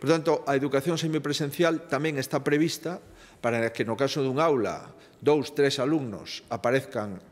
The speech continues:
infectados, automáticamente hai que desalosar a aula, os contactos, eh, estreitos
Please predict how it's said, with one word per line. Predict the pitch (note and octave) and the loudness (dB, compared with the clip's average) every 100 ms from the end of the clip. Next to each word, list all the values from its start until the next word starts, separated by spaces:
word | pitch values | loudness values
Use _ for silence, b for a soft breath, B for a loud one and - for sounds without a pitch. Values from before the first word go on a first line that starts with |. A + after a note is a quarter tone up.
| E2 | -10
infectados, | A#2 - A#2 - E3 F#3+ A3 - - - B B B | -8 -4 -2 2 0 0 -8 -16 -20 -20 B B B
automáticamente | B2+ C3+ C3 D3 C#3 C#3+ C#3 C3 | 2 4 4 2 2 2 2 0
hai | B2+ | 0
que | B2+ | 0
desalosar | A#2+ B2 A2+ B2 A2 | 0 -2 -2 -2 0
a | B2+ | 2
aula, | F3 F#3 G3+ - - - - _ _ _ _ b b b b b | 2 -2 -6 -12 -20 -20 -20 _ _ _ _ b b b b b
os | C3+ - | -4 0
contactos, | C#3+ C3 E3 - C#3+ C#3 - C3+ | -2 2 0 2 2 2 0 2
eh, | A#2+ A#2 A2+ A2+ A2 G#2+ F2+ G#2+ - B B B _ _ | 2 4 4 4 2 0 -2 -12 -20 B B B _ _
estreitos | A2+ - D3 D3+ - A#2 G#2 - | -4 0 2 2 2 -2 -2 -8